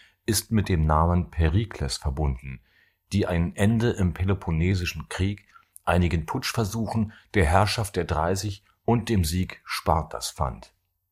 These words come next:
Gleichheit. Was Sparta über Jahrhunderte zusammenhielt und stark machte,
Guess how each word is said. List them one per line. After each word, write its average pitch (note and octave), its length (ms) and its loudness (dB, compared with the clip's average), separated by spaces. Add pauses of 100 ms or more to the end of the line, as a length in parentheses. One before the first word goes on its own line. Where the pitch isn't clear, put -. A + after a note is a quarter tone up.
(1800)
Gleichheit. D2+ 840 0 (1500)
Was E2+ 460 6
Sparta G2 640 2
über G2 200 0
Jahrhunderte F2+ 680 2
zusammenhielt D#2+ 840 0
und - 100 -18
stark - 460 -4
machte, D#2 460 -4